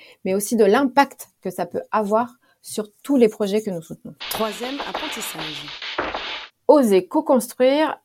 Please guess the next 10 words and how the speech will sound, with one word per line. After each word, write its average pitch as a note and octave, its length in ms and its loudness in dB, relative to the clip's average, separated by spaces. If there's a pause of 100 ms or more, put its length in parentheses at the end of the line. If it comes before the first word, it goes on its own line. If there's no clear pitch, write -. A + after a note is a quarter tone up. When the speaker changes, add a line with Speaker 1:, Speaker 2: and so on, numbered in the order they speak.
(180)
Speaker 1:
avec A#3+ 380 6
d'autres C#4 300 2
fondations. G#3 460 -4 (400)
Comme A#3+ 200 6
je A#3+ 80 4
le A#3 80 8
disais A3 260 4
tout B3+ 160 -4
à G#3 140 4
l'heure, A#3 500 4